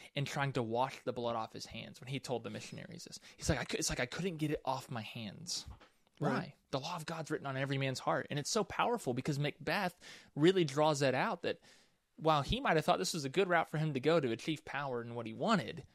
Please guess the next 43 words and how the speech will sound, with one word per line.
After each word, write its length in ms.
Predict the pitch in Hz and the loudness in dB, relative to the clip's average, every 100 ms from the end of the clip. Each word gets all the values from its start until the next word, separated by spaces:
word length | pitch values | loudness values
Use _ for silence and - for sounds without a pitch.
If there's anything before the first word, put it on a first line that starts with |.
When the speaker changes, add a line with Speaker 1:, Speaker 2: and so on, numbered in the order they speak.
| _ _ _ _ - | _ _ _ _ -6
Speaker 1:
it 60 | 147 | -2
ends 240 | 160 190 | 0 2
up 60 | 190 | 2
ruining 560 | 131 123 143 160 139 117 | 0 2 4 6 4 -2
him 260 | - 104 | -6 -8
in 80 | 98 | -8
the 140 | 98 104 | -6 -6
end 200 | 110 - | -6 -4
and 180 | 139 131 | -4 -4
killing 360 | - 143 131 123 | -2 0 0 -2
him 160 | 123 | -4
in 80 | 95 | -6
the 140 | 78 62 | -8 -10
end. 220 | 52 - | -12 -8
And 120 | 131 127 | -4 -4
it's 100 | 127 | -2
just 220 | 175 - | -2 -2
a, 80 | - _ - | -4 _ -4
such 220 | - 202 | -2 -2
a 60 | |
powerful 360 | 143 151 160 131 | 0 4 4 2
picture, 300 | - 170 - | -6 -4 -4
I 60 | 123 | -4
think, 240 | 139 - | -6 -6
of 120 | 127 - - - | -6 -6 -20 -6
actually 340 | - 392 254 170 | -4 -2 0 0
justice 600 | 127 120 156 - 165 - - | 0 2 2 2 -2 -4 2
ultimately 440 | 180 208 214 147 151 | 2 4 -2 -2 -2
coming 280 | 165 151 | -2 -2
someone's 360 | 139 151 131 120 | -2 -2 -2 -2
way, 440 | 113 165 302 - - _ _ _ _ - | -4 -4 -6 -8 -12 _ _ _ _ -4
um, 300 | 135 131 123 | 0 2 0
because 340 | 127 143 123 165 | -2 -2 -2 0
God 180 | 143 135 | 4 4
is 80 | 127 | 4
sovereign 540 | - 127 127 110 113 | -2 -2 -2 -6 -8
over, 340 | 117 117 107 - | -10 -6 -6 -4
over 200 | 113 117 | 0 0
all 100 | 95 | 0
things. 400 | - 156 120 - - - - - - | -2 -4 -4 -12 -18 -20 -20 -14 -4
Um, 340 | 127 123 120 | 0 0 0
but 160 | 117 135 | 0 0
also, 640 | 139 151 143 117 117 117 | 0 0 4 4 2 -4